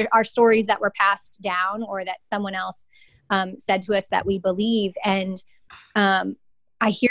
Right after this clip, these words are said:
this all the time, but the, the thing for me that, um, helped me get over that is most businesses go into, people go into business to solve a problem, right? Like,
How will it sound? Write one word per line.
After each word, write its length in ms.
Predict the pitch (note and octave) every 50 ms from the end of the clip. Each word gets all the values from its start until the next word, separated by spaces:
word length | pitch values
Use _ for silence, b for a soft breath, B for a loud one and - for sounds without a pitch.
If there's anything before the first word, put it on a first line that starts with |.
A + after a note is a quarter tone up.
| C4 A3
this 180 | A3+ G#3 - - - -
all 460 | A3 G#3 A3 A3 A3 G#3+ G#3+ G#3+ G#3 G#3
the 200 | G3+ G3+ G3 F#3+
time, 560 | - - A#3+ A#3 A3+ G#3 F#3 F3+ F3+ F3+ F#3+
but 120 | - G#3+ -
the, 200 | - G#3+ G#3 G3+ - -
the 160 | A3+ G#3 G#3 - -
thing 380 | B3 B3+ C4+ C4 C4 A#3+ A3 F#3+ _ _
for 120 | - A3 G#3
me 520 | G3+ G#3+ B3 D4 C#4 A#3+ G#3 F#3+ F#3 - - G3+
that, 340 | F3+ G#3+ G3+ G3 F#3+ F#3+ F#3 - _ _ _ _ _ _ _ _ _ -
um, 480 | A3 G#3+ G#3 G3+ G3 G3 F#3+ F#3+ G3 - -
helped 360 | - - B3+ A#3+ B3 - -
me 200 | A#3+ A3+ G#3+ G3+
get 240 | - G#3 G3 G3 - _ -
over 360 | - A3 B3+ C4+ B3 A#3+ G#3+
that 280 | F#3 F#3 F3+ F#3 - - _ _ _ -
is 520 | - A3 A3 A3 G#3+ G#3+ G#3 G#3 G3 - _ _ _ _ _ _ _ _ _ _ _ _ _ _ -
most 400 | B3 C#4 E4 G4 F#4+ - _ - G3
businesses 720 | F3 A#3 C4 C4+ C4 B3 A3 G#3 - - G#3 G3+ G3 F3+ F3+
go 420 | F3+ E3+ A3 G#3+ G#3 G#3+ G#3+ G#3
into, 640 | G#3 - A3 G#3+ G#3 G3+ - - G#3 F#3+ F#3+ F#3+ F#3 - -
people 240 | C4+ C#4 - B3+ G#3+
go 120 | G3+ G#3
into 140 | G3+ G3 F3+
business 280 | A3+ A#3 A3+ G#3 F#3+ -
to 100 | - G#3
solve 220 | - A#3+ A3 G3+
a 60 | F#3
problem, 360 | - - A#3+ A3 G3+ F3+ D#3 _ _ _ _ _ _ _ _ _ _ _ _ _
right? 200 | - G#3 A3 A3 A3
Like, 160 | A3+ A3 -